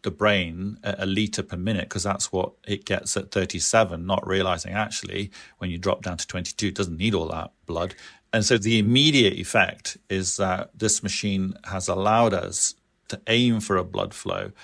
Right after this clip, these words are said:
of about two to three hundred mils per minute. So definitely we are flowing much, much less than we would have dared to before. Um, so it's definitely bringing in science, and it's bringing in data,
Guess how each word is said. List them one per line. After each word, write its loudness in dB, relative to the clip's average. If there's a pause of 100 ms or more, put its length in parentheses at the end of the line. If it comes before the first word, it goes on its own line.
(360)
of -4
about -2
two -2
to -8
three -2
hundred -4
mils -4
per -8
minute. -6
So -8
definitely 0
we 0
are 0
flowing 0 (140)
much, 0
much -2
less -4
than -2
we 0
would 4
have 0
dared 6
to -6
before. 0 (400)
Um, -6
so 2
it's 2
definitely 0 (280)
bringing -2
in -2
science, -2 (300)
and -4
it's -8
bringing 2
in 0
data, -2